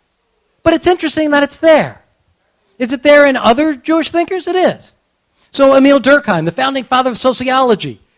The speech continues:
his father, grandfather, great-grandfather were all rabbis in France. You see it there. Do you see it in all Jewish thinkers? No. If you think about the other great scientist of Einstein's time,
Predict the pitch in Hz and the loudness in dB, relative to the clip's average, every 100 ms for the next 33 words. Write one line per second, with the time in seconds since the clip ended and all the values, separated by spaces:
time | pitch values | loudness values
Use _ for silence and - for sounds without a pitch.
0 | _ _ - 151 - 175 180 190 165 165 | _ _ -8 -4 2 2 4 2 2 0
1 | 180 190 185 165 160 175 180 185 180 185 | 0 -2 0 0 0 0 0 -2 0 2
2 | 185 165 - 190 202 202 185 185 175 170 | 4 2 4 4 6 4 2 -2 -2 -4
3 | 160 143 170 139 113 _ _ _ - 240 | -6 -6 -6 -6 -12 _ _ _ -2 0
4 | - 285 269 - 262 226 147 _ _ _ | 0 -2 -2 0 0 0 -6 _ _ _
5 | _ _ _ _ _ _ _ 208 202 226 | _ _ _ _ _ _ _ -2 2 2
6 | 196 175 190 247 285 285 330 359 - 370 | 2 4 6 6 4 2 -2 -2 -4 -6
7 | 370 427 - - 156 214 _ _ _ _ | -4 -6 -6 -4 -4 -6 _ _ _ _
8 | _ _ _ _ _ _ _ _ _ _ | _ _ _ _ _ _ _ _ _ _
9 | 240 254 294 285 269 226 202 - 220 254 | -4 0 0 0 0 -2 -6 0 0 2
10 | 269 202 139 185 196 - - _ _ _ | 0 -2 -4 -2 -2 -6 -20 _ _ _
11 | _ _ _ _ _ _ _ _ _ _ | _ _ _ _ _ _ _ _ _ _
12 | _ - 247 214 - 147 - 160 165 165 | _ -2 0 0 -2 -4 -4 -4 -4 -4
13 | - 170 160 - 190 214 349 | -4 -6 -6 -8 -6 -6 -8